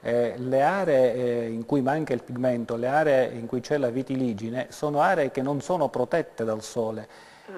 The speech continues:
Speaker 1: quindi
Speaker 2: quindi
Speaker 1: attenzione alle ustioni solari in queste aree.
Speaker 2: Certo.
Speaker 1: Comunque certamente, eh, visto che, eh, sì, la radiazione solare è uno stimolo per la pigmentazione cutanea, quindi fa bene,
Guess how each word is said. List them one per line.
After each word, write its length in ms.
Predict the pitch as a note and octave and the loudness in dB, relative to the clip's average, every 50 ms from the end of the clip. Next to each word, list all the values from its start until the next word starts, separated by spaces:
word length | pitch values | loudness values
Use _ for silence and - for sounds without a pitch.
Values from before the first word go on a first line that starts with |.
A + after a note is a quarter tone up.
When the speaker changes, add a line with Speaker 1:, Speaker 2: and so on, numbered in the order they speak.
| F3 E3+ - | -16 -6 -2
Speaker 1:
quindi 400 | - F3+ F#3+ F#3 D#3 C#3 B2 - | 0 0 0 0 0 -2 -4 -4
Speaker 2:
quindi 0 | - - | -6 -8
Speaker 1:
attenzione 680 | - C3+ - - C#3+ D3+ D3 - D#3+ F3 G#3 G#3+ E3+ C#3+ | -8 -6 -4 -2 -2 -2 -2 0 0 2 2 2 2 0
alle 200 | C3 B2 A#2+ A#2+ | 0 0 0 0
ustioni 440 | A#2+ A#2+ - - C3+ C3 B2 B2 | -2 -2 -4 -4 -2 -2 -2 -2
solari 500 | A2+ - - B2+ D3 F3+ E3 C3+ A#2 A2+ | -4 -4 -2 0 0 2 0 0 -2 -4
in 140 | A2 G#2+ G#2+ | -6 -8 -6
queste 340 | - A2+ A2 - - - A2+ | -6 -6 -6 -4 -4 -4 -4
aree. 320 | A2 G#2+ A2+ A2 G#2+ G#2 - | -2 -2 -4 -4 -6 -8 -12
Speaker 2:
Certo. 140 | - - - - - _ _ | -16 -20 -20 -20 -20 _ _
Speaker 1:
Comunque 600 | - D3+ D3+ G3 A#3+ A3+ - C#3+ C3+ - - - - | 0 2 4 4 2 4 6 6 6 6 4 -2 -4
certamente, 800 | - - C#3+ C#3+ - E3+ E3+ D3+ B2 G2+ F#2 F2+ - - G#2+ G#2 - | 0 0 2 2 2 0 0 2 0 -2 -4 -6 -8 -6 -6 -6 -8
eh, 200 | A#2 A2+ A2 G#2+ G#2+ | -8 -10 -10 -10 -4
visto 420 | A2 C#3 C#3+ C#3 - - C3 A#2+ - | -2 -2 -2 0 0 0 0 0 0
che, 420 | - C3 A2 B2+ B2+ A#2+ B2 A#2+ | -4 -6 -4 -2 0 0 0 -2
eh, 40 | A#2 | -2
sì, 240 | - - D#3 A#2+ D#2+ | -2 0 -2 -2 0
la 140 | A2 B2 B2+ | 0 2 4
radiazione 460 | B2+ C3 C3+ B2+ - - C#3+ C#3+ C#3 | 4 4 2 2 0 0 0 0 2
solare 760 | - F3 E3 C#3+ B2 C#3 E3+ E3+ D#3+ C#3 B2+ A#2+ A#2 A2+ F#2+ | 2 4 4 4 4 4 2 4 4 4 4 4 4 2 0
è 220 | C3+ B2+ C3 B2+ | 0 2 2 2
uno 240 | B2 B2 B2 C3+ C3 | 2 0 -2 -2 -4
stimolo 560 | - - - F3 F3+ D#3+ C3+ B2 A#2+ A#2+ A#2 | -4 -4 0 0 2 2 2 2 2 2 0
per 180 | - - B2 A#2+ | 0 -2 -2 0
la 140 | B2 A#2 - | 0 0 0
pigmentazione 760 | - A#2+ G#2+ B2 A#2+ A#2 - A2+ - - - B2+ B2+ C3+ | -2 -4 -4 -4 -2 -2 -2 -4 -4 -4 -4 -4 -2 -2
cutanea, 460 | C3 F3+ D#3+ - B2+ D3 E3 D#3+ C3+ B2 | -4 -2 0 0 0 0 -2 -2 -4 -2
quindi 340 | - C#3+ C#3 C3+ B2+ B2 A#2 | -2 -2 0 0 0 -2 -4
fa 220 | - - D3 C#3+ | 2 4 6 6
bene, 580 | D3 D#3 D3+ D3+ C#3+ C3+ C3 C#3 D3 E3 E3 | 6 4 4 6 8 8 6 4 2 0 -2